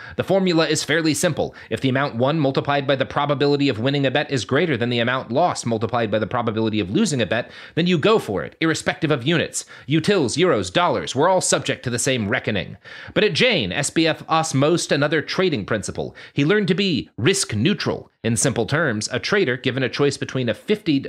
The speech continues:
fifty dollars and a fifty percent chance at a hundred dollars, must be agnostic if they want to maximize the expected value of earnings over a lifetime. Those who prefer the sure win are risk averse, and those who would rather gamble are risk lovers.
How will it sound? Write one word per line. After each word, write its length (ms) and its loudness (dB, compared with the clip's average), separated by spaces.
fifty 320 -2
dollars 400 0
and 120 -6
a 40 -2
fifty 260 -6
percent 300 -4
chance 260 -4
at 80 -4
a 80 -2
hundred 340 -4
dollars, 420 -4
must 180 0
be 120 2
agnostic 580 0
if 80 -8
they 100 0
want 160 -4
to 80 0
maximize 580 -2
the 120 0
expected 480 -4
value 320 0
of 80 -2
earnings 340 -2
over 180 0
a 60 0
lifetime. 560 -4
Those 160 2
who 80 2
prefer 380 0
the 100 -2
sure 300 2
win 200 2
are 280 0
risk 240 0
averse, 420 0
and 100 0
those 180 2
who 80 0
would 180 2
rather 240 0
gamble 400 0
are 220 0
risk 300 -6
lovers. 460 -2